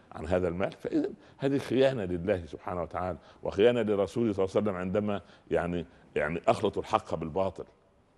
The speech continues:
ل-، لمصلحة أو لهوى أو ل-، ل-، لأي صورة من الصور. عمر يسأل علي: "يا علي، أجئتنا في أمر من أمور نفسك أم في أمر من أمور المسلمين؟"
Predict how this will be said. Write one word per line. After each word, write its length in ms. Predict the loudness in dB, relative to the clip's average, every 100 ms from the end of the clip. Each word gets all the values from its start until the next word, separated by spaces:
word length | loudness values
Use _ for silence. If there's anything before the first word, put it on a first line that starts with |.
| _ -10
ل-، 100 | -6
لمصلحة 580 | -2 -2 0 0 0 -2 -4 -4 -4
أو 120 | -2
لهوى 460 | 0 4 6 6 4
أو 240 | 2 0
ل-، 220 | 0 -2 -4 -14 -6
ل-، 360 | -4 -2 -4 -2
لأي 260 | 2 2 2
صورة 280 | 2 0 0
من 180 | -4 -6
الصور. 360 | -2 0 0 -4 -20 _ _ 0
عمر 280 | 2 4 4
يسأل 340 | 4 2 -2
علي: 340 | -2 -2 -4 -4 2
"يا 260 | 4 6
علي، 360 | 4 2 0 -2 -8 -20 _ -6
أجئتنا 480 | -2 0 2 2 2
في 200 | -2 -2 0
أمر 200 | 2 0
من 180 | 0
أمور 320 | -2 0 2 2
نفسك 340 | 0 -2 -6 -10 -20 -20 -12 -8
أم 80 |
في 220 | -4 0 2
أمر 160 | 2
من 120 | 0
أمور 200 | -2 0
المسلمين؟" 560 | 0 -2 -6 -6 -6